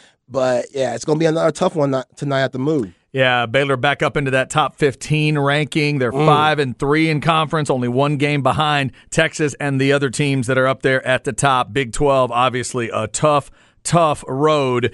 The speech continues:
Speaker 2: So we'll see what the Longhorns look like tonight. Eight o'clock tip,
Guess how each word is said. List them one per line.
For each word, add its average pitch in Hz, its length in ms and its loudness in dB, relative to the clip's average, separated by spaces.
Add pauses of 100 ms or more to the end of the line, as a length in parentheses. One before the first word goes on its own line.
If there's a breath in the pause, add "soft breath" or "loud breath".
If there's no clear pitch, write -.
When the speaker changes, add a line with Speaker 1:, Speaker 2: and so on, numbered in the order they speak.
(140 loud breath)
Speaker 2:
So 139 160 2
we'll 147 100 2
see 170 120 0
what 165 120 2
the 156 80 2
Longhorns 160 400 2
look 165 160 0
like 165 180 0
tonight. 160 360 0
Eight 180 200 4
o'clock 190 460 0
tip, 196 340 0